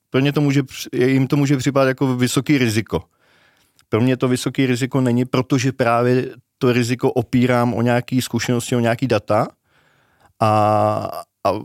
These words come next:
a vlastně o-, vnímáš riziko, vždycky vnímáš riziko, ale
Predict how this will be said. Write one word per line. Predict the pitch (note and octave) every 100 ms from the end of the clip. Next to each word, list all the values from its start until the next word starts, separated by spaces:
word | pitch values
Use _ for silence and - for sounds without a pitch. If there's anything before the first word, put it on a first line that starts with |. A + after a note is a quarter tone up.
| - _ -
a |
vlastně | A2+ A#2+ - B2 B2 -
o-, | A2+ B2 _ - _ -
vnímáš | G2+ A2 A#2 A#2 B2+ -
riziko, | A#2+ G#2+ B2 C#3
vždycky | A2+ F#2 G#2
vnímáš | G2 G#2+ G#2+ -
riziko, | A2+ A2 A2 B2 C#3 - - - - _ _
ale | G#2 A2 A2 G#2+